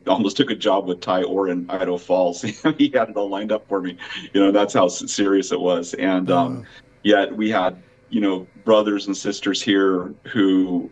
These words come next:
Speaker 1: were walking with us through it. And in fact, uh, of some friends of ours that we've known since, actually since youth group in Pocatello that live here in Emmett with us. And, um,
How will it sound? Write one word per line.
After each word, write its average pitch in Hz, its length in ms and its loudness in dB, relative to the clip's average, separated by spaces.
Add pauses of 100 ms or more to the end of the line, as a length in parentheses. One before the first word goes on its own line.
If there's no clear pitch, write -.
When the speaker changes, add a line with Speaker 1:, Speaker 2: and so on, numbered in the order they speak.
Speaker 1:
were 95 160 2
walking 98 480 2
with 95 180 0
us 92 180 -4
through 95 340 2
it. 90 280 -2
And 90 400 0
in - 320 -20
fact, 101 260 2
uh, 90 200 2
of - 140 -6
some 107 180 -4
friends 131 280 4
of 101 100 -4
ours 95 260 0
that 95 100 -8
we've 104 120 0
known 127 280 4
since, 113 580 -6
actually 98 360 0
since 92 280 -4
youth 113 300 2
group 92 400 -2 (360)
in 95 180 2
Pocatello 113 720 2
that 87 400 -2
live 104 240 2
here 107 240 2
in 92 80 0
Emmett 104 300 0
with 95 240 0
us. 92 280 0
And, 90 300 -4 (440)
um, 87 480 0